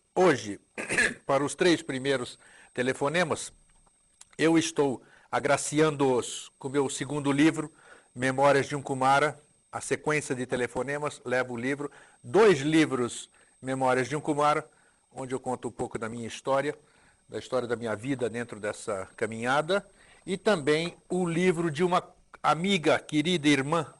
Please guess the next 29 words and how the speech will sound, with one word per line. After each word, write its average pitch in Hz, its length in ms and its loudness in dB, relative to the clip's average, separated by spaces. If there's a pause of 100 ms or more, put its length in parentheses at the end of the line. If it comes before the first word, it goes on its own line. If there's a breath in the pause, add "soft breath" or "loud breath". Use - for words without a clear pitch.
(120)
Marizilda 147 840 0
Lopes, 131 720 -2 (440 soft breath)
Asas 147 420 2
para 135 220 -2
a 131 40 0
Liberdade. 117 680 -2 (580 soft breath)
Nos 160 160 -12
mesmos 170 480 -2
temas, 143 440 0
no 135 140 -8
mesmo 151 220 -4
palavreado 123 640 0
daquilo 117 400 -4
que - 80 -10
nós 110 280 -4 (140)
viemos 117 420 -6
falando 110 340 -4
aqui 117 200 -8
nos 113 200 -10
três 107 280 -8
anos. 101 320 -14 (340 loud breath)
Então, 170 380 -2 (260)
telefone 156 520 0
pra 127 180 -2
cá, 143 300 0 (240 loud breath)
dê 131 180 0
o 147 60 2
seu 135 220 -2
nome 123 400 -6